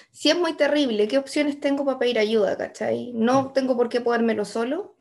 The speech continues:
Speaker 1: Creo que eso es algo también, una invitación del libro constante. También en este mundo como súper exitista y competitivo, sobre todo para las mujeres, ¿ah? Que, que es un tema súper,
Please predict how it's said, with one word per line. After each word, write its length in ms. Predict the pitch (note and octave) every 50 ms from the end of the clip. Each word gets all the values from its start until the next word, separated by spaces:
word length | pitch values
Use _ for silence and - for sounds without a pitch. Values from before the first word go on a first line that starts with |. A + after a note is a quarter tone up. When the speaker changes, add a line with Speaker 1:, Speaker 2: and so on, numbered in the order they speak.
| -
Speaker 1:
Creo 240 | - - A#3+ A#3 A3+
que 80 | A3+ A#3
eso 180 | A3+ A#3 A#3+ A#3
es 40 | A#3
algo 240 | A#3 A3+ A#3 A3+
también, 340 | A3+ A3+ A3 A3 A3 A3 A3+ A3+
una 100 | A3+ A#3
invitación 520 | A3+ A3+ A3+ A3 G#3+ G#3+ G#3+ - A3+ A3+
del 160 | A3 A3 G#3+ A3
libro 260 | A3 A3+ A3+ A3+ A3
constante. 680 | G#3+ G#3 G#3 - - A3 G#3+ A3+ A3+ A3+ C#4+ - G#4 - _ _ _ _ _ _
También 280 | - F#3+ F#3 G3+ G#3
en 100 | A3+ A3+
este 240 | A#3 A3+ A3+ - A#3
mundo 380 | A3+ A#3 A#3+ A#3+ A#3 B3+ A#3+ A#3+
como 200 | A#3 A3 A3 G#3+
súper 540 | G#3+ - A3+ A3 A3 A3 A3 A3 A3 A3+ -
exitista 840 | - A3 G#3+ - - G#3 G3 - F#3 F#3 A3+ A#3+ A3+ - - G#3 G#3 G3
y 80 | G2+ G2
competitivo, 1000 | - G3 G3 F#3+ G3 G3 G3 F#3+ F3+ F3+ F#3+ G3 G#3 G#3+ A3 A3 A3 G#3+ G#3+ G#3+ - - - - - - _ _ -
sobre 240 | - G#3+ G3+ G3 F#3+
todo 180 | F#3+ G3+ G#3+
para 140 | A3 B3 B3+
las 100 | C4+ C4+
mujeres, 420 | C4+ B3 - - C4+ C4+ A#3+ A3+
¿ah? 180 | G3+ G3+ G#3+ G#3+
Que, 360 | A3 A3+ G#3+ G#3+ G#3+ G#3+ A3 A3
que 80 | - G#3+
es 60 | G#3
un 160 | A3 G#3+ G#3+
tema 240 | A3 A#3 A#3 A3+ A3
súper, 500 | A3+ - A3+ A3+ B3 A#3+ A#3+ A#3+ A#3+